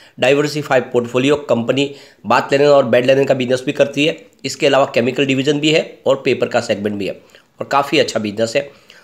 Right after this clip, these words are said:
और आप देख सकते हो कि लगातार अच्छा डिविडेंड भी कंपनी देती है। तो क्या दाव लगाना चाहिए, क्योंकि स्टॉक काफ़ी ज़्यादा करेक्ट हो चुका है ऊपर के लेवल से। सेवेंटी का स्टॉक इस समय थर्टी के आसपास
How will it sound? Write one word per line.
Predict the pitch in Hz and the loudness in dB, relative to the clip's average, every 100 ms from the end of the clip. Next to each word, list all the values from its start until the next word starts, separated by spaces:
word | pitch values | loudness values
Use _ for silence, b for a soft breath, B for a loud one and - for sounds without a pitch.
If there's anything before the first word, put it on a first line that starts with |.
| b - | b -6
और | 110 120 | 0 2
आप | 117 117 | 2 2
देख | 151 | 0
सकते | 156 147 147 | 0 -2 -2
हो | |
कि | 147 | 0
लगातार | 131 123 123 127 | 2 2 2 2
अच्छा | - 127 | 2 0
डिविडेंड | 117 123 123 | 0 2 0
भी | 120 | 0
कंपनी | 110 104 107 107 | -4 -4 -4 -6
देती | 95 92 90 | -8 -10 -14
है। | - B B B B - | -14 B B B B -12
तो | |
क्या | 117 117 | -2 0
दाव | 107 117 | 2 2
लगाना | 123 127 156 | 2 2 2
चाहिए, | 165 | 2
क्योंकि | 170 156 160 | -2 -2 0
स्टॉक | 160 151 147 | 0 0 0
काफ़ी | 127 - | 0 0
ज़्यादा | 131 127 | 2 2
करेक्ट | 120 123 120 | 2 -2 -4
हो | |
चुका | 117 135 | -2 0
है | |
ऊपर | 123 - | 0 -2
के | 113 | -4
लेवल | 104 107 | -2 -2
से। | 117 139 | -2 -2
सेवेंटी | - 143 143 | 2 2 2
का | 143 | 0
स्टॉक | 117 131 | 2 0
इस | 127 - | -2 -2
समय | 131 165 B B - | -4 -4 B B -4
थर्टी | 135 135 147 | -2 0 0
के | 135 | 0
आसपास | 107 - 110 | 0 -2 -4